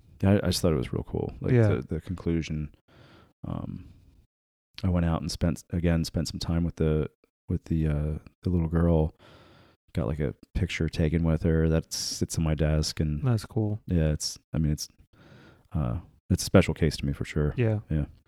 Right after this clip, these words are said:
Speaker 2: Yeah, I, I have a lot of respect for, uh, you guys and gals that do that type of work. Um, I, I, I mean, I always felt like on the job,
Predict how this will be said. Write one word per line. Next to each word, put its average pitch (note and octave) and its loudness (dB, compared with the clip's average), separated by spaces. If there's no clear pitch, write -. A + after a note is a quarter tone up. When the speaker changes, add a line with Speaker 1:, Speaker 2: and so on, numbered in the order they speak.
Speaker 2:
Yeah, B2 8
I, C3 6
I - 6
have C3+ 2
a B2+ 0
lot A2 2
of G#2+ 2
respect G#2+ 0
for, G#2 -2
uh, - -6
you A#2+ 0
guys A2 2
and G#2+ -2
gals G#2+ 0
that A2 -4
do A2+ 2
that G#2+ 0
type A#2+ -2
of A2+ -2
work. A2+ 0
Um, G2 -2
I, A#2 0
I, A#2+ 0
I B2+ 2
mean, A2 4
I G#2+ 2
always A2+ 2
felt G#2+ -2
like A2+ -2
on A#2 4
the G#2+ 6
job, G#2+ 2